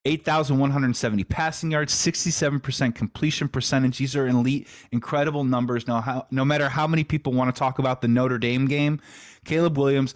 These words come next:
can throw the rock. He threw a ton of passes in college and had a lot of suc-, success doing it. But again, don't compare him to Patrick Mahomes. Patrick Mahomes' numbers in college,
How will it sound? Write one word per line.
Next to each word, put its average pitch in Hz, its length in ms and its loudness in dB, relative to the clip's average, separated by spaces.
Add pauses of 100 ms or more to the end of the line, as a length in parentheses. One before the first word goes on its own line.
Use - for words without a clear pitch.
(220)
can 135 140 2
throw 120 280 0
the 107 100 -2
rock. 98 300 -2
He - 140 -14
threw 117 200 -4
a 110 60 0
ton 135 260 -2
of 131 80 -4
passes 131 400 -4
in 120 100 2
college 120 440 0
and 113 80 0
had 113 120 0
a 107 40 2
lot 110 240 0
of 101 60 -8
suc-, - 280 -4
success - 480 -2
doing 104 280 0
it. 82 140 -4 (300)
But 185 140 0
again, 196 640 0 (1500)
don't 220 180 2
compare 214 340 2
him 240 100 2
to 247 60 4
Patrick 233 380 0
Mahomes. 247 560 2 (260)
Patrick 240 320 0
Mahomes' 254 440 4
numbers 208 420 2
in 220 100 2
college, 226 680 2